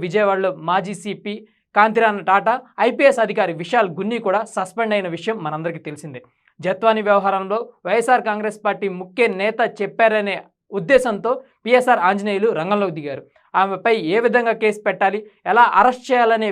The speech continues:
విషయాలను అన్ని తానై చూసుకున్నారు. ప్రణాళికను సిద్ధం కాగానే వైఎస్ఆర్ కాంగ్రెస్ పార్టీ నేత కుక్కల విద్యాసాగర్ను పిలిపించి జత్వానికి వ్యతిరేకంగా ఫిర్యాదు చేయించారు. తనపై ఆస్తి, తన ఆస్తిపై ఆమె తప్పుడు ఒప్పంద పత్రాలను సృష్టించి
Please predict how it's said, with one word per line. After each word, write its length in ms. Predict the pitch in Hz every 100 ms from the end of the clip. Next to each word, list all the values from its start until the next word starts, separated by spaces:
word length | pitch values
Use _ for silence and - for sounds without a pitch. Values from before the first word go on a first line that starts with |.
| 175
విషయాలను 460 | 175 226 202 226 254 - 185
అన్ని 260 | 262 302 - -
తానై 260 | 214 247 247 220
చూసుకున్నారు. 460 | - 190 151 139 - _ _ _ 202
ప్రణాళికను 560 | 202 240 233 233 214 208
సిద్ధం 300 | 202 165 240 208
కాగానే 400 | 208 214 214 254 277 _ -
వైఎస్ఆర్ 340 | 233 285 285 254
కాంగ్రెస్ 300 | 240 240 233
పార్టీ 220 | 226 220 214 202
నేత 180 | 208 160 - 214
కుక్కల 260 | 214 262 226
విద్యాసాగర్ను 640 | 180 190 247 233 214 202 180 -
పిలిపించి 420 | 202 202 180 262 302 _ 160
జత్వానికి 500 | 220 226 262 240 233 190
వ్యతిరేకంగా 540 | 190 202 240 226 208 214 214
ఫిర్యాదు 340 | 214 214 208 220 196
చేయించారు. 460 | 202 202 160 - - _ _ -
తనపై 340 | 196 190 226 226 - 185
ఆస్తి, 320 | 214 214 247 - - _ _ _ _ -
తన 140 | 220 220 - 233
ఆస్తిపై 400 | 254 294 254 254 254 226
ఆమె 140 | 202 196 -
తప్పుడు 300 | 196 269 254 208
ఒప్పంద 280 | 208 233 226 214
పత్రాలను 400 | 208 220 202 196
సృష్టించి 420 | 196 - 247 220